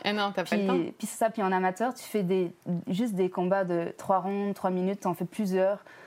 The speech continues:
Speaker 2: Tu sais, en professionnel, c'est différent, c'est un combat seulement. Euh, c'est plus long, c'est six rounds, huit rounds,
Speaker 1: Ouais.
Speaker 2: dix rounds pour
Speaker 1: Ouais.
Speaker 2: les femmes.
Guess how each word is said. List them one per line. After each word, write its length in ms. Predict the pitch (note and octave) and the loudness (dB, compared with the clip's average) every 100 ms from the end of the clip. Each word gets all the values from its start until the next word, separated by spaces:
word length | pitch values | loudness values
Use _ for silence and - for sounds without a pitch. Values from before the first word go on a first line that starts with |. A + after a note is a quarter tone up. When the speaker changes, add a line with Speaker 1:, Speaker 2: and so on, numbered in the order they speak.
| - - | -20 -8
Speaker 2:
Tu 20 | - | 0
sais, 40 | |
en 160 | A3 G3 | 0 0
professionnel, 640 | - F#3+ G3 F#3+ G3 G#3+ | -4 -2 -2 0 0 0
c'est 200 | G#3 F3+ | -2 -2
différent, 460 | E3+ F3 G3 F3+ G3 | -2 -2 -2 0 -2
c'est 380 | - F3+ E3 - | 0 0 0 0
un 120 | G#3+ G#3+ | -2 0
combat 320 | G#3 F#3+ F#3+ | -2 2 2
seulement. 480 | F#3 F3 F3 F3+ G3 - - - - _ F3+ | 2 0 2 0 -2 -12 -20 -20 -20 _ 0
Euh, 280 | E3 E3 D#3+ | 2 2 0
c'est 340 | - F3+ F3 E3+ | 0 0 0 -2
plus 140 | A#3 | -2
long, 220 | G3+ F#3 F#3 | 0 0 -2
c'est 380 | - E3+ E3 E3 | -2 0 0 -4
six 200 | - G3+ | -2 0
rounds, 280 | F#3 F#3+ F#3 | 0 0 2
huit 140 | F3+ | 2
rounds, 440 | E3+ F3+ F#3 F3+ F3+ | 0 0 0 -2 0
Speaker 1:
Ouais. 100 | F#3 | 0
Speaker 2:
dix 160 | G3+ | 2
rounds 280 | F3+ F#3+ F#3+ | 0 0 -2
pour 120 | F#3+ | -2
Speaker 1:
Ouais. 60 | F#3 | -2
Speaker 2:
les 80 | F3 | -2
femmes. 340 | F3 F3 F#3 | 0 -2 -4